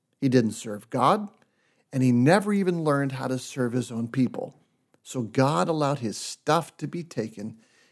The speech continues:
in order for him to learn what serving meant. So here's the big question. Have you exchanged what is right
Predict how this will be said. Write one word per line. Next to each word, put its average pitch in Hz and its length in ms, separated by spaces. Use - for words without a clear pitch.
in 123 160
order 151 300
for 117 220
him 147 340
to 156 100
learn 135 560
what 120 200
serving 117 640
meant. 117 360
So - 160
here's 185 260
the 151 80
big 139 200
question. - 460
Have 127 220
you 208 180
exchanged 147 640
what 117 160
is 107 240
right 110 400